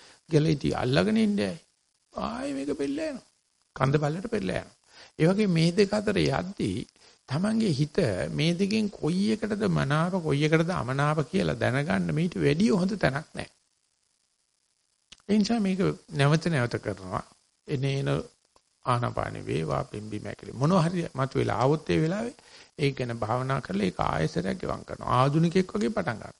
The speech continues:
ගෙවම් කරනකම් එන්න. ඊට පස්සේ ආකාශයට යනවා. ඒක ඊට පස්සේ ටික වෙලා ගියාම තමන්ගේ කිසිම ප්‍රාර්ථනාවකින් තොරව නැත්නම් තමන්ගේ අඩුපාඩුව නිසා නෙවෙයි ආයෙත් මොකක් හරි ආසි වලාකුළු පහළ වෙන්න වගේ අරමුණක් එනවා.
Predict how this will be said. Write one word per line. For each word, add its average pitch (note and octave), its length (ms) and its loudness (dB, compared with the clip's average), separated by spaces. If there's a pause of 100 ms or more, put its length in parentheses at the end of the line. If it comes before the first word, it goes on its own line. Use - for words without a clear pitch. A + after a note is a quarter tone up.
(260)
ගෙවම් C#3 280 0
කරනකම් B2 440 -6
එන්න. A2+ 180 -10
ඊට C#3+ 180 -4
පස්සේ D3 280 -6
ආකාශයට C3+ 520 -6
යනවා. - 240 -8 (760)
ඒක G3 120 6
ඊට A3 160 2
පස්සේ G#3 220 2
ටික G#3 120 0
වෙලා G3+ 240 4
ගියාම A3+ 240 0
තමන්ගේ G3 400 2
කිසිම F#3 600 4 (140)
ප්‍රාර්ථනාවකින් A2+ 920 0 (100)
තොරව D3 300 4 (600)
නැත්නම් B2 260 0
තමන්ගේ B2 420 -2
අඩුපාඩුව B2+ 440 2
නිසා B2 280 -2
නෙවෙයි E3+ 320 -2
ආයෙත් A#3 400 0
මොකක් G#3+ 280 -4
හරි A#3 180 2 (800)
ආසි C#3 260 2
වලාකුළු C3 440 2
පහළ A#2+ 260 0
වෙන්න G#2+ 220 -2
වගේ A#2+ 360 0 (1500)
අරමුණක් B3 560 -6
එනවා. G#2+ 240 -16